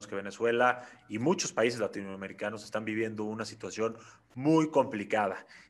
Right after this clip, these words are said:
y más con el covid. Pero tengo mensajes de personas específicamente de Venezuela que se ven muy opuestos y no sabes cómo se ve que en unas mismas circunstancias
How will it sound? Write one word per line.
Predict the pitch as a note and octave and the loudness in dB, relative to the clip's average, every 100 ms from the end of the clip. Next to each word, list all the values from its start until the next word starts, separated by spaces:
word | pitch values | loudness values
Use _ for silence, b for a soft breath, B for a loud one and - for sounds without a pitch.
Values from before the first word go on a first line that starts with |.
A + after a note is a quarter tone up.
| _ _ | _ _
y | A#2+ | 2
más | C3+ D3 | 2 4
con | C#3 A#2+ | 2 2
el | G#2+ | 4
covid. | A#2+ B2+ B2 - - | 4 4 -2 -12 0
Pero | C#3 C#3 | 4 4
tengo | F3 G3+ G3+ | 4 4 4
mensajes | G3 C3 A#2+ C#3 C3 A2 A2+ - - | 4 2 2 2 2 -2 -4 -8 -14
de | - | -10
personas | - G2+ B2+ C#3 - - | -8 -4 0 0 -2 -8
específicamente | - - - C3+ G#2+ A#2 A#2+ | -12 -10 -10 -4 -4 -2 -2
de | G2+ G2+ | -2 -4
Venezuela | G2 F#2 A2 A2 A#2 | -10 -4 -2 -2 -4
que | G2 | -6
se | - | 0
ven | G#2+ B2+ - | 2 2 0
muy | C3 C#3+ | -2 0
opuestos | C#3 - A#3+ - A2 | 2 2 0 0 -8
y | |
no | A#2+ | -4
sabes | B2 C3+ C3+ B B B B - | 0 0 -2 B B B B 0
cómo | C3 D3 | 2 2
se | - | 4
ve | A#2 B2 | 6 6
que | B2 | 4
en | A#2 | -4
unas | C3 E3 D#3+ | 0 0 0
mismas | C#3 - D3 | -4 -6 -4
circunstancias | - A#2+ G#2 - F#2+ - G#2 G2+ - - - | -2 -2 -4 -6 -10 -4 -4 -2 -6 -10 -16